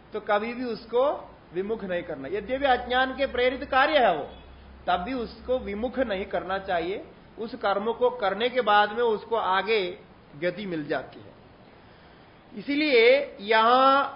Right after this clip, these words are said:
जब अश्वमेध याग करने के लिए बैठा हुआ, बहुत पैसा खर्च करके सब कुछ करने के लिए बैठा हुआ,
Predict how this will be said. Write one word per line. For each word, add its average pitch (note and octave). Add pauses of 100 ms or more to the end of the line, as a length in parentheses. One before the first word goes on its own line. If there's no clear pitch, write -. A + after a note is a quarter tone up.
(160)
जब A#3+ (460)
अश्वमेध C4
याग B3
करने A#3
के A#3+
लिए B3
बैठा A3
हुआ, A#3+
बहुत G#3+
पैसा G#3+
खर्च A3
करके A3+
सब G#3+
कुछ A3
करने G#3
के G#3+
लिए A3+
बैठा G3
हुआ, D#3+